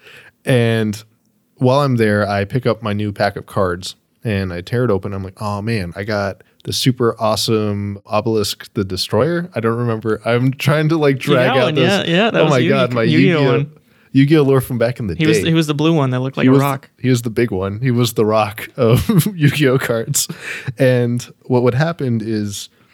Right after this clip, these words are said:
Speaker 1: basically as soon as I bought stuff from that store, the store wouldn't actually, like,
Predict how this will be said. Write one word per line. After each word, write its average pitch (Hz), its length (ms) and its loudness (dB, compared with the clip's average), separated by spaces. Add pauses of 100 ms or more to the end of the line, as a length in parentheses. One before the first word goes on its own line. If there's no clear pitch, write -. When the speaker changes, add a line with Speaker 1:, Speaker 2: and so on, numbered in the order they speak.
(260)
Speaker 1:
basically 151 720 2 (420)
as 127 140 4
soon 190 240 2
as 175 100 2
I 131 100 4
bought 104 540 -2 (320)
stuff - 420 -2
from 110 300 -2
that 92 200 -2
store, 95 420 -2
the 117 120 -4
store 160 240 0
wouldn't 135 220 0
actually, 117 320 -2
like, 98 260 -2